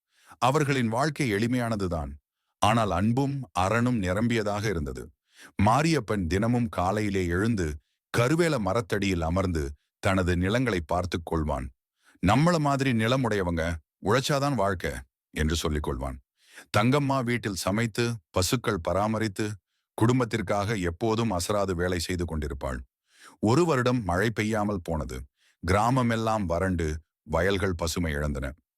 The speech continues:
மாரியப்பனின் பயிர்களும் சரியாய் விளையாமல், கடன் வாங்கும் நிலை வந்துவிட்டது. "இந்த நிலையில எப்படி தப்பிக்கலாம்?" என்று அவன் கவலைப்பட்டான். ஆனால் தங்கம்மா தோள் தட்டி, "நம்ம குடும்பத்துக்கு அன்பும் அரணும் இருக்கே,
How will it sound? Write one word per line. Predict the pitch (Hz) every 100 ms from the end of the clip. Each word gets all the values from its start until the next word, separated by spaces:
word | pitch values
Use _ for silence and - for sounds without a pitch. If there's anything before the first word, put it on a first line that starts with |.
| _ _ - 90
மாரியப்பனின் | 117 170 151 123 113 98
பயிர்களும் | 90 98 104 104 98 87
சரியாய் | - 90 107 107 104
விளையாமல், | 87 90 82 78 65 65 _ _ -
கடன் | 113 117 147
வாங்கும் | 131 120 110 104
நிலை | 95 98
வந்துவிட்டது. | 87 90 82 71 65 62 - _ _ _ _ -
"இந்த | 117 120
நிலையில | 107 131 180 156
எப்படி | 113 131 120
தப்பிக்கலாம்?" | 101 98 92 85 80 71 _ _ _
என்று | 90 90
அவன் | 87 80
கவலைப்பட்டான். | 78 80 85 76 67 65 67 _ _ _ _
ஆனால் | - 95 101 95 85
தங்கம்மா | 90 107 104
தோள் | 87 90 90
தட்டி, | 85 80 76 69 _ _ _ _
"நம்ம | 95 98
குடும்பத்துக்கு | 85 220 240 131 123 104
அன்பும் | 87 104 113 107
அரணும் | 87 98 107 98
இருக்கே, | 82 76 73 65